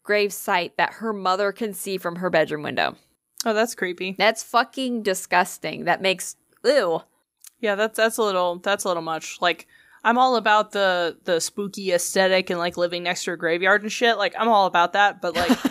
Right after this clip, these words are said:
Speaker 1: <laughs>
Speaker 2: looking at your dead child from your bedroom window is a little much for
Speaker 1: Yep.
Speaker 2: me.
Speaker 1: Yep.
Speaker 2: When you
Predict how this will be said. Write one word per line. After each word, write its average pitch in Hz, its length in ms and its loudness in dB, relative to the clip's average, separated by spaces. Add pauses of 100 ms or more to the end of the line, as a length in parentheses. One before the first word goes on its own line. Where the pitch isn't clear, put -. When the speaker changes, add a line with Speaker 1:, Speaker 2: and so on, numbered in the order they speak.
(140)
Speaker 1:
<laughs> - 300 -20
Speaker 2:
looking 226 480 0
at 214 160 -4
your 190 480 -2 (400)
dead 196 300 0
child 170 560 2
from - 360 -4
your 170 100 -4
bedroom 165 360 -2
window 156 460 -6
is 165 180 -6
a 165 60 -2
little 160 240 -4
much - 420 -10 (220)
for - 140 -4
Speaker 1:
Yep. - 80 0
Speaker 2:
me. 135 240 -12 (400)
Speaker 1:
Yep. 170 100 -2
Speaker 2:
When 170 380 0
you 170 640 -2